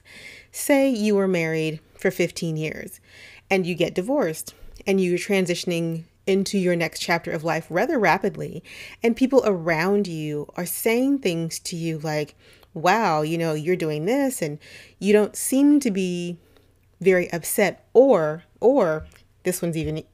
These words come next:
more interesting, um, excusing or, or attaching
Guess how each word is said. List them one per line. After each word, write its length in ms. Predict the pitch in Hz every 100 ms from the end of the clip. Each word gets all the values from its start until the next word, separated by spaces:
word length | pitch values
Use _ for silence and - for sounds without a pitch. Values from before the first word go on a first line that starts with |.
| _
more 160 | 185 156
interesting, 560 | 214 226 226 151 147 147 - - - - - - _
um, 500 | 196 180 170 156 151 - _ -
excusing 920 | 196 - - - 240 240 214 185 175
or, 460 | 175 165 160 160 -
or 420 | - 170 165 156 - _ _ _ _ _ _ _ _ -
attaching 800 | 196 - 233 233 - 185 165